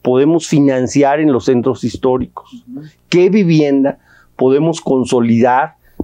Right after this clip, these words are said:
Speaker 1: en las zonas intermedias de las ciudades,
Speaker 2: Ujú.
Speaker 1: cómo podemos mejorar las zonas irregulares de las ciudades y cómo debemos crecer. Yo diría que ahorita, eh, estamos frente a un proceso muy complejo,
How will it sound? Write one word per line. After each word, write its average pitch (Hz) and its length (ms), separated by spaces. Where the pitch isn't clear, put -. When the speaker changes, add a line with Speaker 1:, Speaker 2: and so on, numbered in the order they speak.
Speaker 1:
en 123 180
las 117 160
zonas 139 420
intermedias 127 840
de 120 80
las 113 180
ciudades, 117 680
Speaker 2:
Ujú. 123 460
Speaker 1:
cómo 202 500
podemos 160 500
mejorar 123 580
las 143 280
zonas 170 480
irregulares 123 720
de 127 100
las 117 180
ciudades 120 520
y 151 140
cómo 185 340
debemos 147 600
crecer. 110 560
Yo 226 140
diría 226 320
que 214 100
ahorita, 131 640
eh, 120 260
estamos 151 440
frente 123 220
a 143 40
un 147 80
proceso 139 380
muy 143 240
complejo, 131 600